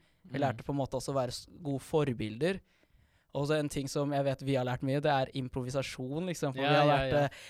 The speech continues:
Speaker 1: hvis det er noe Sankt Olav ministrantlag har vært gode på, det er å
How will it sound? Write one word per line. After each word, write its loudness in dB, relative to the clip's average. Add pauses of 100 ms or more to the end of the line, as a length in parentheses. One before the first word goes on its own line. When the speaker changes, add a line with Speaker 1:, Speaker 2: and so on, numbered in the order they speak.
(120)
Speaker 1:
hvis 0
det 10
er 8
noe 8
Sankt 2
Olav 6
ministrantlag 2 (380)
har 10
vært 6
gode 2
på, 8 (420)
det 6
er 4
å 4